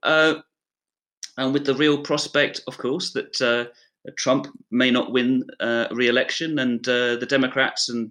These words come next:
uh, Joe Biden m-, may, uh, may gain power. Um, in the past, people would have viewed, uh, in, in, in, uh, the pharmaceutical industry, the biotech industry, would have viewed that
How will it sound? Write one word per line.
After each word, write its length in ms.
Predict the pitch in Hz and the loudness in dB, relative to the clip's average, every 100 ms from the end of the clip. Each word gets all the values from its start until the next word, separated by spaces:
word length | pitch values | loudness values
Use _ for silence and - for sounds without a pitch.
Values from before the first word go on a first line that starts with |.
| - | -4
uh, 300 | 117 117 117 - | -2 0 -4 0
Joe 140 | 131 | 0
Biden 540 | 123 123 123 120 117 - _ _ _ 117 | 4 2 2 -2 -6 -10 _ _ _ -12
m-, 140 | 120 | -8
may, 380 | 117 123 123 120 | -4 -2 0 0
uh, 160 | 120 123 | 0 0
may 120 | 123 | 0
gain 320 | 123 120 120 | 2 2 2
power. 400 | 139 120 127 156 - - _ _ - | 2 2 2 0 -6 -20 _ _ -2
Um, 580 | 151 151 156 160 156 - - - | 2 6 6 4 -2 -8 -14 -4
in 140 | - 170 | 0 2
the 80 | 143 | 2
past, 500 | 180 185 139 - - | 2 4 4 0 -2
people 380 | 156 151 143 | -2 0 0
would 100 | 139 | 2
have 160 | 143 139 | 2 2
viewed, 480 | 139 151 139 131 - | 2 4 4 0 2
uh, 400 | 139 135 135 131 - | 4 6 4 2 -4
in, 220 | 90 139 | -4 -2
in, 140 | 135 | -2
in, 360 | 131 131 123 123 | -2 -2 -2 -2
uh, 140 | 127 | -2
the 60 | 120 | -4
pharmaceutical 540 | - 139 127 139 127 | -4 -2 -2 -4 -4
industry, 260 | 131 - 135 | -4 -2 -2
the 80 | 135 | 0
biotech 360 | 143 139 127 | 0 0 -2
industry, 380 | 135 127 139 139 - _ _ | -4 -4 -2 -4 -6 _ _
would 100 | 135 | -2
have 80 | 135 | 0
viewed 260 | 147 147 143 | 4 4 4
that 300 | 143 - | 0 -2